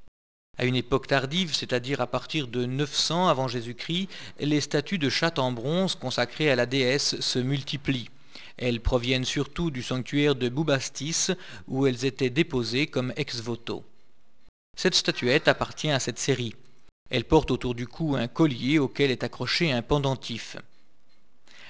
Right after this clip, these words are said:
L'artiste a traduit avec une grande maestria le corps mince et sinueux de l'animal en soulignant les détails anatomiques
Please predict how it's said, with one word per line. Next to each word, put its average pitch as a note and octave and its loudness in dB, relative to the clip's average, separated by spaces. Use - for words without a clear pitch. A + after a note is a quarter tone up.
L'artiste C3 2
a A2 0
traduit C3 0
avec A#2 0
une B2+ -4
grande C3 0
maestria D3+ 2
le C3 2
corps B2+ -4
mince D3+ 2
et A#2+ -4
sinueux D#3 4
de D3 0
l'animal C3+ 4
en A#2+ 0
soulignant C3 0
les D3+ 2
détails B2 0
anatomiques D3 0